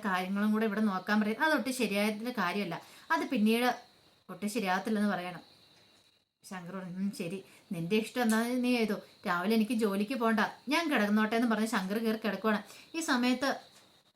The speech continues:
ഗൗരിയുടെ ഉള്ളിൽ മൊത്തം ആദർശിനെയും വേണിയെ കുറിച്ചുള്ള ചിന്തകളായിരുന്നു. പാവം ആദർശേട്ടൻ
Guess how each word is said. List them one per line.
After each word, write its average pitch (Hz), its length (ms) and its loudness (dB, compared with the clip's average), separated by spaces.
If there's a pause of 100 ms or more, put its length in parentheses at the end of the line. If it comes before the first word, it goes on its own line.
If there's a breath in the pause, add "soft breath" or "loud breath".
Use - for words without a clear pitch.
ഗൗരിയുടെ 196 440 -2
ഉള്ളിൽ 233 300 2
മൊത്തം 240 260 0 (400)
ആദർശിനെയും 254 520 2
വേണിയെ 220 280 4
കുറിച്ചുള്ള 240 340 -2
ചിന്തകളായിരുന്നു. 202 640 0 (220)
പാവം 175 280 -2
ആദർശേട്ടൻ 185 540 -2